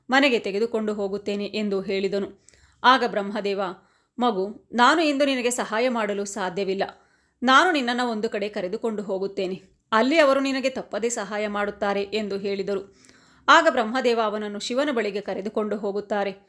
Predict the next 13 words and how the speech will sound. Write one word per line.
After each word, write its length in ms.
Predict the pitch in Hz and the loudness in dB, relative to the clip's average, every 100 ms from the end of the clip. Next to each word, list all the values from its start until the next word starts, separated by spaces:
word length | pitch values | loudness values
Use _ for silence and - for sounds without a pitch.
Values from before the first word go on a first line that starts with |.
| _ _ - | _ _ -4
ಮತ್ತು 260 | 254 277 233 | 0 2 2
ಬ್ರಹ್ಮದೇವರು 840 | 208 202 226 214 202 202 185 _ - | 0 0 0 0 0 -2 -6 _ -6
ಶಿವನಿಗೆ 440 | 262 277 262 208 | 0 2 2 -2
ಹೇಳಿದರು, 680 | 190 190 185 202 190 _ _ _ - 220 | -4 -6 -4 -6 -6 _ _ _ -6 4
"ದೇವ, 200 | 233 208 190 - _ _ - | 4 4 -4 -10 _ _ -4
ಈ 120 | 302 | 0
ಹುಡುಗನ 380 | 311 311 330 311 | 2 2 4 4
ಭವಿಷ್ಯದಲ್ಲಿ 640 | 226 220 233 233 214 202 196 | 4 -2 -2 -2 -2 -4 -6
ಸಂತೋಷವಿಲ್ಲ, 720 | 202 190 240 233 208 196 185 - - | -8 -8 -6 -6 -6 -6 -6 -8 -2
ಬರೀ 260 | 220 247 202 | 0 0 0
ದುಃಖ, 220 | 208 214 214 | -4 -4 -4
ಬಡತನವೇ 640 | 190 196 202 226 196 190 | -2 -4 -2 -4 -4 -6
ತುಂಬಿದೆ. 520 | 196 202 202 196 180 | -6 -4 -4 -4 -8